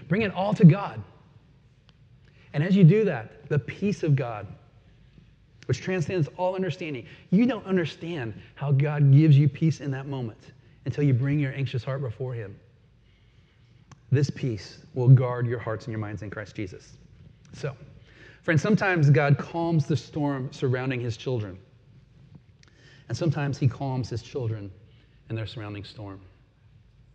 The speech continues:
Your hope is not that the trial is over. It may end soon. It may be a lifelong trial.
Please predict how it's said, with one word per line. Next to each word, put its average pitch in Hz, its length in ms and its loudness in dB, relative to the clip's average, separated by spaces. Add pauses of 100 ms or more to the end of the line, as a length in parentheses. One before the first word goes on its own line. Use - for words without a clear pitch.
(2250)
Your 165 280 4
hope 151 360 -2
is 127 120 -6
not 135 600 -4
that 117 120 -2
the 117 80 -2
trial 110 520 -8 (680)
is 107 180 -10
over. 101 280 -6 (1040)
It 151 120 -4
may 143 240 -2
end 127 240 -8
soon. 104 380 -12 (500)
It 139 100 0
may 139 120 -2
be 139 120 2
a 131 60 -4
lifelong 120 440 -8
trial. 107 380 -12